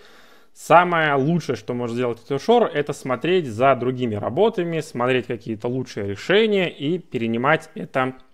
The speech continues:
в свою деятельность. И, наверное, лучший материал, который только может быть для изучения, всевозможные афиши к всевозможным кинофильмам, потому что больше всего разных приёмов ретуши можно увидеть на плакатах и на постерах.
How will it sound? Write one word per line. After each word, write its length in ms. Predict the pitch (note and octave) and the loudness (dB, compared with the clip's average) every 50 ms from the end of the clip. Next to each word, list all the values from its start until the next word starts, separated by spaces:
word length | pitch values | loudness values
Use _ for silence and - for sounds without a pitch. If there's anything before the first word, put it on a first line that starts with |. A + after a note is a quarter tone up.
| _ _ - - - - _ _ _ - - - _ - - - - | _ _ -20 -20 -20 -20 _ _ _ -20 -20 -20 _ -20 -20 -20 -20
в 40 | - | -20
свою 360 | - - A2+ A2 A2+ A#2+ B2 | -10 -4 -2 0 0 0 -2
деятельность. 680 | C3 A#2 A#2+ C3 C3 A2+ G#2 - G2+ - - - - - _ - - - - - - - - - - - - - _ _ - | -2 -2 0 0 0 0 -2 -6 -12 -14 -16 -18 -20 -20 _ -20 -20 -20 -20 -20 -20 -20 -20 -20 -20 -20 -20 -20 _ _ -6
И, 300 | C#3+ C#3+ D3+ D#3 D#3+ D#3 | -4 -2 0 2 2 4
наверное, 240 | D#3+ E3 E3 E3+ E3 | 4 4 4 4 4
лучший 380 | D#3+ G3 B3+ C4 - - F#3+ F3+ | 6 6 4 2 2 0 -2 -2
материал, 420 | E3+ D3+ E3 D3+ D#3+ G3 A3 G#3+ | -2 0 0 2 4 6 6 6
который 300 | - E3 - D#3+ D3 C#3+ | 4 2 0 0 2 2
только 200 | D#3+ C#3+ - - D#3 | 2 0 -2 -2 -4
может 160 | D#3 C#3+ D3 | -2 0 2
быть 140 | D3 D3+ C3+ | 2 0 0
для 160 | B2 C3 C3+ | 2 0 -2
изучения, 420 | B2 B2+ C3+ C3+ - G#3+ G#3+ F#3+ | 0 -2 -4 -2 0 0 0 0
всевозможные 680 | C#3+ - - C#3+ C3 C3+ D#3 E3+ D#3 C#3 C#3+ D3+ D3+ D3+ | 0 -2 -2 -2 -2 -2 -2 -2 -2 -2 -2 -4 -4 -4
афиши 680 | - - C3 B2+ - - - D#3+ F#3 F3 - - D3+ A#2+ | -2 -2 -2 -2 -2 -4 -8 -6 -6 -6 -6 -4 -4 -4
к 600 | - - - - C3+ D3 D3 D3 C3+ C3 B2 A#2+ - - | -6 -6 -4 -2 0 0 2 0 0 -2 -4 -8 -14 -20
всевозможным 720 | - - - C3 A#2+ B2 A#2+ B2+ C#3 C#3+ C3 B2+ C3 A#2+ A2+ | -16 -8 -2 0 0 0 2 0 0 0 0 -2 -4 -4 -4
кинофильмам, 720 | - C#3 B2+ B2+ B2+ B2+ - - D#3 C#3+ C3 A#2+ A2 G#2+ | -6 -4 -2 -2 -2 -2 -4 -4 -4 -4 -4 -4 -6 -8
потому 380 | G2+ - - C3 B2+ C#3 C#3 B2+ | -10 -8 -6 -6 -4 -4 -4 -4
что 160 | - - - | -4 -6 -6
больше 500 | G#2+ G#2 A2 C#3 D#3 D#3+ C#3 - - B2 | -6 -4 0 2 4 4 4 2 -2 -10
всего 640 | G#2 - - B2+ A#2+ B2+ D#3 G3 A#3 C4 B3+ G#3 - - - - _ _ _ _ - - - - - - - _ - - | -10 -10 -8 -6 -2 0 2 2 2 0 -2 -8 -14 -18 -20 -20 _ _ _ _ -20 -20 -20 -20 -20 -20 -20 _ -18 -10
разных 460 | - C3+ C#3 D3+ C#3+ B2 A#2 A2+ G#2+ - | -2 2 4 4 4 4 0 -4 -8 -6
приёмов 440 | - A#2+ B2 C3 C3 A#2 A2+ G#2 | -2 0 0 0 0 0 -4 -4
ретуши 440 | - B2+ F3 G3 F3 - - - C3 | -4 -4 -4 -4 -6 -8 -12 -10 -8
можно 340 | A2+ C3 C#3+ C#3 B2 B2 A2+ | -6 -6 -6 -6 -6 -6 -8
увидеть 380 | G#2 A2 D3+ D#3 D3 C3 - B2+ | -6 -6 -6 -6 -8 -8 -8 -8
на 80 | A#2+ | -10
плакатах 640 | - - A#2+ A2 G#2 G#2+ C#3+ D3+ D#3 D3 - - - | -6 -4 -4 -4 -2 0 0 0 0 -2 -4 -12 -10
и 60 | B2 B2 | -8 -6
на 120 | B2+ A#2 | -6 -6
постерах. 600 | A2+ - - B2+ B2 - - - - - F3+ | -6 -6 -4 -2 -2 -2 -4 -6 -14 -14 -14